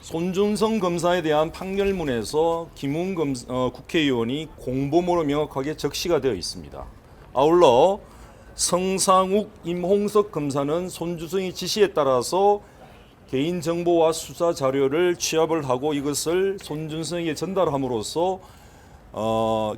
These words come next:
결국 이것이 김웅 등 국회의원들 또 국민의힘 관계자에게, 어, 전달된,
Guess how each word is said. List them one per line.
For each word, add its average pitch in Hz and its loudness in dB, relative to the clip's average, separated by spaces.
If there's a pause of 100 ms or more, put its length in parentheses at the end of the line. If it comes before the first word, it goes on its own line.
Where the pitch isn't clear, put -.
(160)
결국 165 0
이것이 151 -4
김웅 143 -6
등 143 -4 (160)
국회의원들 147 0
또 143 -4
국민의힘 160 -4
관계자에게, 143 0 (560)
어, 98 -8
전달된, 135 0